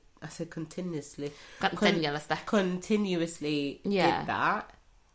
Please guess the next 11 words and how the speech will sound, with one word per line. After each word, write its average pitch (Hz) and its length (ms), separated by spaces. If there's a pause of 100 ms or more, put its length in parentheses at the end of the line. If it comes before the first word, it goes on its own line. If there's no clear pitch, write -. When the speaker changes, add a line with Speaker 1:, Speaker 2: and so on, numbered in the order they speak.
(140)
Speaker 1:
it 190 220
may 185 280
be 160 180
a 160 40
thing 156 340
where 139 180
now 147 680 (140)
our 135 140
friendship 147 600
has 139 200
adjusted. 135 680